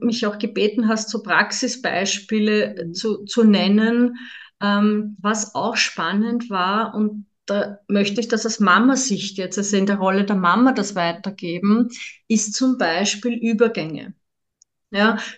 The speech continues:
Speaker 1: Übergänge sind sehr, sehr schwierig gewesen, ja. Und es war für mich dann oft so, wenn ich ihn abgeholt habe,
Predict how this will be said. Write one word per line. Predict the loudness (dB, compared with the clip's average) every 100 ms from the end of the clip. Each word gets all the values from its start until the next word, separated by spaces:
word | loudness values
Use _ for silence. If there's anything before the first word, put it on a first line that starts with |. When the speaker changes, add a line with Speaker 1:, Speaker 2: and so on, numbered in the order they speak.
| 6
Speaker 1:
Übergänge | 8 8 6 4 2 0
sind | 0 -4
sehr, | -2 0 0
sehr | 0 -4
schwierig | -4 0 0 0 -4 -8
gewesen, | -4 -2 -2 -2 -4 -4 -8 -8
ja. | -2 0 0 -2 -8 -16 -18 _
Und | 0 2 2 2
es | 0 2
war | 0
für | 2 4
mich | 4 4 0 -8 -2
dann | 0
oft | 2 -2 -4 -8
so, | -4 0 0 -2 -4 -6
wenn | -2 2 2 0
ich | -4 -4 0
ihn | 0 2
abgeholt | 0 -2 -2 0 2 2 0
habe, | -6 -4 -4 -2 -2 -4